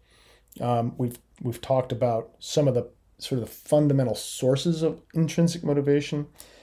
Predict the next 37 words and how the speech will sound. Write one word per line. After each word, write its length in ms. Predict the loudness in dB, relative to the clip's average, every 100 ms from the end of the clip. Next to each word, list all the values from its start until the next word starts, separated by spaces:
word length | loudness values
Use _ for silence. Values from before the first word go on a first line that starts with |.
| _ -6
um, 340 | -4 -6 -8 _ _
tapping 380 | -6 -4 -2 -4
into, 300 | -4 -8 -10
uh, 320 | -10 -12 -10 -12 -10 -8
our 160 | -6
need 220 | -4 -4 -6
for 140 | -10
autonomy, 560 | -10 -2 0 2 0 0
our 100 | -4
desire 420 | -8 -4 -2 -2
for 180 | -2 -6
autonomy, 520 | -4 -6 -4 -4 -6
our 100 | -10
desire 360 | -10 -4 -4
for 140 | -4 -10
competence 560 | -14 -10 -8 -10 -10
and 100 | -12
mastery, 540 | -6 -4 -4 -6 -10 -12 _ -20 -20 -20 -12
our 80 | -10
desire 460 | -6 0 2 2
to 80 | 0
live 220 | -2 -2
with 180 | -2 -12
purpose, 560 | -6 -6 -4 -6 -10 -14 _ _ _ _ -2
our 180 | 0
own 140 | 0 -4
creative 340 | -6 -6 -6
spirits, 580 | -8 -2 0 0 -6 -10 -14 _ _ _ _ _ _ _ -16 -4
and 140 | -2 0
our 220 | -2 -8
sense 440 | -2 -2 -2 -10 -20 -20 -12
of 160 | -10 -10
identity, 440 | -2 2 2 0
our 160 | -4 -6
desire 320 | -6 -6 -6
to 80 | -8
belong 540 | 0 4 4 2